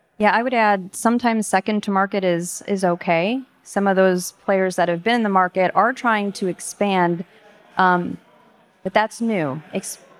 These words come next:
expanding is hard, and you have to really drive value through the products you're expanding into.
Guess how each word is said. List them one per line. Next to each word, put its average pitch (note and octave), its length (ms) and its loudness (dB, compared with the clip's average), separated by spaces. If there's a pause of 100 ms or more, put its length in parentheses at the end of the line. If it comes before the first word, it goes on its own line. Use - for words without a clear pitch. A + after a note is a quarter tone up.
(160)
expanding G#3+ 580 -2
is F#3+ 200 -2 (320)
hard, F#3 580 0 (440)
and G3 260 -2
you G#3+ 80 2
have G3+ 260 0
to G#3+ 140 -6
really G#3 640 0
drive F3 460 0
value F#3+ 680 0
through F#3+ 300 -6
the F3 80 0
products F3 440 -2
you're E3 100 0
expanding E3 520 -2
into. C4+ 460 -2